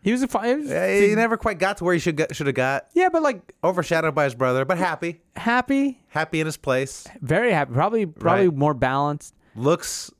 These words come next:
Speaker 2: as, as Trump says, looks a little low energy.
Speaker 1: A little low energy.
Speaker 2: Right, but still ac-, accomplished. He was governor.
Speaker 1: That's a governor of Florida.
Speaker 2: Right,
Speaker 1: Huge
Speaker 2: big state.
Speaker 1: state. Huge
Speaker 2: We're not
Speaker 1: state.
Speaker 2: talking about no South Dakota
Speaker 1: Seth,
Speaker 2: here.
Speaker 1: Seth s-, has started N B A games.
Speaker 2: Seth is playing well this season.
Speaker 1: Yeah.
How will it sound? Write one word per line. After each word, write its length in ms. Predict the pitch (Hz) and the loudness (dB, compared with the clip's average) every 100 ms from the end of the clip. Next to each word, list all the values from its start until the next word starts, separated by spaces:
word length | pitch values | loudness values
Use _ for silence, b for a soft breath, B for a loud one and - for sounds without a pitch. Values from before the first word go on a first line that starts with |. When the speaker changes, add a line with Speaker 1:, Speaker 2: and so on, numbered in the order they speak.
| - | -4
Speaker 2:
as, 320 | 113 123 113 - | -4 -4 -8 -4
as 180 | 113 110 | -4 -2
Trump 240 | 127 123 | -6 -6
says, 160 | 143 120 | -8 -6
looks 220 | 139 - | -6 -4
a 20 | |
little 140 | 151 151 | -6 0
low 160 | 143 | 0
energy. 380 | 143 135 135 139 143 | 0 -2 -2 -2 0
Speaker 1:
A 40 | |
little 300 | 143 160 180 | 2 4 4
low 180 | 175 175 | 4 4
energy. 500 | 160 170 160 160 170 | 4 4 4 2 0
Speaker 2:
Right, 360 | - 147 143 147 | -4 -2 0 0
but 120 | 185 | -4
still 320 | - 330 262 | 0 2 2
ac-, 120 | 202 - | 0 2
accomplished. 580 | 202 185 151 139 180 196 | 0 0 -2 0 -2 -2
He 40 | 170 | -2
was 120 | 185 | -2
governor. 480 | 147 123 127 147 185 _ - | 0 -2 -2 -8 -8 _ -2
Speaker 1:
That's 200 | 311 311 | -2 0
a 180 | 285 - b b | -4 -4 b b
governor 320 | 294 330 247 | 0 2 0
of 120 | 147 | 0
Florida. 480 | - 202 262 143 113 | -2 2 2 2 -4
Speaker 2:
Right, 240 | - 220 196 | -2 0 2
Speaker 1:
Huge 140 | 233 | 2
Speaker 2:
big 80 | 196 | 2
state. 420 | - 165 175 202 _ | 2 4 4 0 _
Speaker 1:
state. 100 | - | 0
Huge 180 | 247 277 | 2 2
Speaker 2:
We're 40 | |
not 60 | 277 | 2
Speaker 1:
state. 60 | |
Speaker 2:
talking 260 | 247 180 175 | 2 2 0
about 200 | 156 151 | 0 0
no 120 | 139 | 0
South 280 | - 135 131 | 0 -2 -2
Dakota 300 | 123 - 160 | 2 2 2
Speaker 1:
Seth, 80 | 117 | 0
Speaker 2:
here. 140 | 139 | 0
Speaker 1:
Seth 380 | 151 247 - - | 0 -2 -4 -16
s-, 180 | 165 - | -14 -6
has 220 | 180 151 143 | -2 0 0
started 340 | 170 160 143 | 0 0 2
N 160 | 131 120 | 0 0
B 80 | 113 | 0
A 140 | 101 | 0
games. 300 | 95 90 98 | -4 -8 -10
Speaker 2:
Seth 320 | - 202 262 233 | -4 -2 0 -4
is 100 | - | -4
playing 260 | 220 240 | -2 0
well 140 | 214 294 | 0 0
this 140 | 285 | -2
season. 280 | - 95 - | -4 -6 -4
Speaker 1:
Yeah. 220 | - 247 | -2 -2